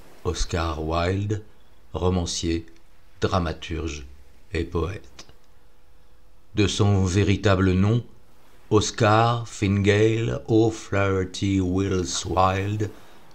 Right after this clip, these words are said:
né dans la bourgeoisie irlandaise et protestante de Dublin, d'un père ophtalmologiste renommé et d'une mère poétesse. Parmi ses œuvres les plus connues,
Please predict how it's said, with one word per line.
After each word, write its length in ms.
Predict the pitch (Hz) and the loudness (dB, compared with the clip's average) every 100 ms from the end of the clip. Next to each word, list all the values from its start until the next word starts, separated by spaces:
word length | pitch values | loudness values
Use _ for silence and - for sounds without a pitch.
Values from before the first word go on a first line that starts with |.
| - | -6
né 440 | 87 95 110 113 | 0 2 4 6
dans 200 | 110 95 | 4 2
la 160 | 90 85 | 2 0
bourgeoisie 720 | 82 90 87 95 87 87 90 - | 0 -2 0 0 0 0 -2 0
irlandaise 840 | 95 92 90 90 104 110 110 98 | 0 0 0 0 0 0 0 0
et 140 | 90 | 0
protestante 840 | 90 - 95 - 87 - 104 98 - | 0 -2 -2 -2 -4 -4 -4 -4 -6
de 180 | 82 82 | -4 -4
Dublin, 460 | 76 80 85 85 - - - - - - - | -4 -4 -4 -4 -6 -18 -20 -20 -20 -14 -4
d'un 260 | 95 87 | 0 0
père 420 | 73 95 90 82 76 - - - | 0 2 2 0 -6 -14 -10 -4
ophtalmologiste 1080 | 90 - 92 82 82 82 92 104 110 - - | -4 -2 -4 -2 -2 0 -2 -2 -8 -8 -8
renommé 640 | 92 - 87 101 113 117 - - - - - - - | -4 -4 -2 -2 -4 -8 -12 -20 -20 -20 -20 -20 -6
et 100 | 95 | -2
d'une 240 | 87 90 92 | 0 2 2
mère 440 | 113 120 113 110 - - | 2 0 0 -2 -2 2
poétesse. 800 | 101 87 82 80 71 - - - - - - - - - - - - - - - - | 4 2 0 -8 -8 -10 -10 -12 -14 -18 -20 -20 -20 -20 -20 -20 -20 -20 -20 -20 -6
Parmi 260 | 107 101 107 | 2 4 4
ses 260 | - 113 113 | 4 4 6
œuvres 240 | 113 101 | 6 6
les 140 | 98 | 4
plus 200 | 98 98 | 2 -2
connues, 520 | 101 101 104 127 139 | 2 4 6 4 4